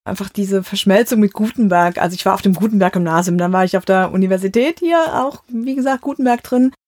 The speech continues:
Während des Studiums an der Fachhochschule habe ich alle Projekte eigentlich belegt, die mit dem Gutenberg-Museum zu tun hatten. Also es sollte so eine, da kam gerade Frau Doktor Ludwig neu als Leiterin des Gutenberg-Museums und die wollte eben ein neues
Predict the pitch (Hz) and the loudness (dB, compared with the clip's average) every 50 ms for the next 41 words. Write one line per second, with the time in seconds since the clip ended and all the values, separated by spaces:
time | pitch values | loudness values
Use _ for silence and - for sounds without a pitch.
0 | _ _ _ - 202 220 220 220 208 208 196 - - 233 233 220 226 220 208 - | _ _ _ 0 0 2 2 0 0 0 -2 0 0 2 4 4 4 2 2 -2
1 | 208 190 196 190 - - - 254 233 - - 233 220 214 202 196 196 202 196 - | -2 -2 -2 -2 -2 -4 -4 -4 -6 -2 0 2 2 2 2 2 2 -2 -2 -4
2 | - - - - 208 226 - - 214 202 196 202 - - 247 - 220 226 214 208 | -6 -4 0 2 2 2 2 2 2 2 2 2 0 -4 -6 -4 -2 -2 -4 -4
3 | - - 214 202 208 208 202 202 214 214 208 202 190 190 180 170 175 233 262 - | 0 0 2 2 2 0 2 2 2 4 4 2 2 2 0 0 0 -2 0 2
4 | 226 202 180 - 185 175 170 175 170 165 - - 175 - 175 175 175 165 170 175 | 0 0 0 -4 -6 -4 -2 -2 -2 -2 -6 -10 -6 -4 -2 0 0 0 -2 -2
5 | - 220 226 214 185 180 180 180 - 185 180 - 185 180 180 185 185 180 190 - | -2 -2 -2 -2 -4 -6 -6 -2 0 0 0 0 -2 -2 0 0 0 0 -2 -6
6 | _ _ _ _ _ _ _ - - - - 190 202 190 - 190 190 - - 190 | _ _ _ _ _ _ _ -4 -4 0 2 2 2 2 2 0 0 -2 -2 -4
7 | 185 185 - 196 190 208 226 - - 185 175 - - - _ _ - - 180 180 | -4 0 0 2 2 2 2 2 0 0 0 -2 -6 -14 _ _ -8 -4 -2 -2
8 | 180 180 175 170 165 - _ _ _ - 170 165 170 - - - 175 175 170 - | 0 0 0 -2 -4 -6 _ _ _ -6 -6 -4 -4 -4 -4 -2 0 0 0 0
9 | 180 - 175 170 170 170 - - 180 - 175 170 165 165 170 170 160 165 165 160 | 0 -2 -2 -2 -2 -4 -6 -8 -6 -4 -2 -2 -2 -4 -4 -4 -4 -2 -2 -4
10 | 160 165 - - - 180 165 - 180 165 175 170 170 - - 180 180 175 165 165 | -4 -6 -10 -4 -4 -4 0 0 0 2 2 2 2 2 2 2 4 4 4 4
11 | 165 165 - - - | 2 2 0 -2 -8